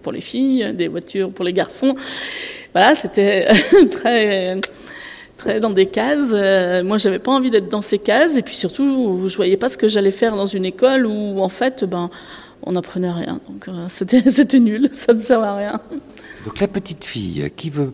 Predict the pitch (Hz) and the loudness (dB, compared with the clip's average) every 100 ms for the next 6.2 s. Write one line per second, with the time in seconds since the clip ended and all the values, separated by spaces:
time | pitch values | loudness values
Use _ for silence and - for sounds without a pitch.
0 | - - 147 - - 156 - 180 - 160 | -10 -8 -6 -6 -14 -10 -8 -8 -4 -4
1 | 151 151 - 135 90 98 131 147 - 139 | -4 -6 -8 -8 -8 -4 -2 -2 -2 -4
2 | 98 87 107 123 147 151 151 151 147 147 | -4 -8 -4 -4 -2 0 0 0 -4 -6
3 | - 90 87 - 135 139 - 147 117 104 | -2 -2 -4 -8 -8 -8 -8 -8 0 0
4 | 98 - - - 87 92 92 - 98 90 | 0 -8 -14 -14 -6 -6 -6 -4 -4 -4
5 | 98 113 139 - 202 180 113 87 92 - | -8 -8 -8 -8 -6 -4 -2 -2 -4 0
6 | 143 | 2